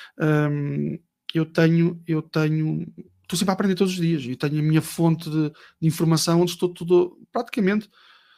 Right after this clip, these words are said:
não diria todos os dias, mas estou sempre a implementar coisas para testar, para aprender, para saber como funciona, se funciona ou não. Faz parte, quem está no digital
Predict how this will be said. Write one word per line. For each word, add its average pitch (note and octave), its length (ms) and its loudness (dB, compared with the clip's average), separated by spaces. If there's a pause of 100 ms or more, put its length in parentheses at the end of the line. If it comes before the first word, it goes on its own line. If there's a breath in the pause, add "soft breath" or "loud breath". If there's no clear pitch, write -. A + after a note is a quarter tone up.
(120 soft breath)
não - 140 -6
diria D#3+ 180 4
todos E3+ 200 4
os D#3 40 0
dias, F#3 140 2
mas G#3 80 2
estou G3+ 120 -4
sempre G3+ 160 2
a - 20 0
implementar F#3+ 380 0
coisas G3+ 360 2
para F#3 200 0
testar, F3+ 360 -2
para F3+ 80 2
aprender, F3 400 4
para F3+ 100 -6
saber E3 200 -4
como E3 200 -4
funciona, F3 640 -2 (300 loud breath)
se - 100 -16
funciona E3+ 400 -2
ou D#3 60 0
não. F3 340 -4 (420)
Faz E3+ 140 -8
parte, - 320 -6 (220)
quem D3 80 -12
está C#3+ 200 -8
no C#3 120 -10
digital D3 420 -6